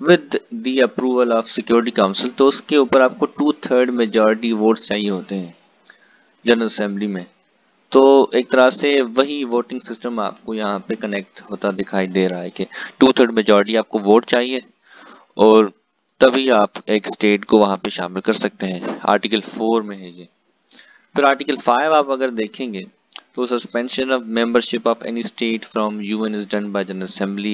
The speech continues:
with approval of Security Council। तो पहले Security Council आपको देगी कि हमने इसको approve कर दिया है, General Assembly में वोटिंग होगी, टू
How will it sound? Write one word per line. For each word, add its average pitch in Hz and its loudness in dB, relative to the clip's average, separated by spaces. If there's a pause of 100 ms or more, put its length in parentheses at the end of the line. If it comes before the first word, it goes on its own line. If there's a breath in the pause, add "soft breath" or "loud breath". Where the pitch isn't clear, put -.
(100)
with 98 -10
approval 104 -8
of - -14
Security 98 -10
Council। - -12 (720 soft breath)
तो 120 -4
पहले 123 0
Security 123 -2
Council 117 -2
आपको 113 -2
देगी 107 -4
कि 120 -8 (600)
हमने 107 -4
इसको 107 -4
approve 113 -6
कर 120 -2
दिया 131 -4
है, 123 -2
General 107 -6
Assembly 104 -4
में 107 -6
वोटिंग 104 -2
होगी, 123 -8
टू 113 -10